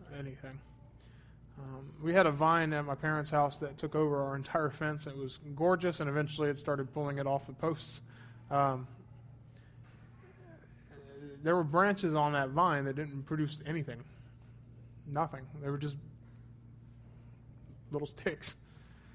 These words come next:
Those get pulled off. When they get pulled off, something better grows back, right? We're the branches, he is the vine, and God is the vine, or the vineyard keeper.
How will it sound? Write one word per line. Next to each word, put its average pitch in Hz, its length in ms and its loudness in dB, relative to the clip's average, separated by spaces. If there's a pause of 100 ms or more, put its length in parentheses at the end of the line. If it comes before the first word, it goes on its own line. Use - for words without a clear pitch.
(300)
Those 143 160 0
get 160 160 6
pulled 175 220 8
off. 180 360 12 (440)
When 147 120 0
they 160 80 8
get 156 140 2
pulled 170 140 6
off, 170 180 10
something 160 300 -2
better 151 220 4
grows 139 200 0
back, 139 320 -8
right? 160 140 -8 (1600)
We're 175 220 6
the 214 80 2
branches, 165 520 4
he 175 120 4
is 160 120 4
the 147 100 0
vine, 139 460 2 (120)
and 143 120 -4
God 170 260 8
is 156 140 2
the 156 80 2
vine, 147 300 2 (160)
or 147 60 -4
the 143 100 -2
vineyard 139 320 -2
keeper. 139 300 -8